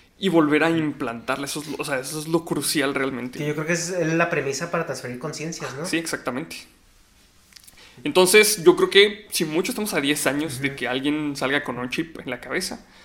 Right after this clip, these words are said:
Speaker 1: y que pueda ver en la mente, no sé, güey. O sea, te perdió escuchar, güey, cuando vas en, manejando en el carro, que el G P S le da vuelta a la derecha aquí. De jodido a diez años.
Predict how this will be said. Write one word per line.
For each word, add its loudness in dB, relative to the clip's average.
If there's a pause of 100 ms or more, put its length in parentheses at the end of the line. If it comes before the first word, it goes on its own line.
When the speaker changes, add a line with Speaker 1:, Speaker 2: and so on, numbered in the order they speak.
(280)
Speaker 1:
y -6
que -4
pueda 10
ver 10
en 6
la 8
mente, 2
no -6
sé, -4
güey. -10
O -20
sea, -2
te 0
perdió 4
escuchar, 6
güey, 0
cuando -2
vas 0
en, -4
manejando -2
en -2
el -6
carro, 4
que -6
el -6
G -10
P -4
S -4
le 0
da 0
vuelta -2 (100)
a -8
la -10
derecha -8
aquí. -18 (560)
De -2
jodido -2
a 0
diez 0
años. -14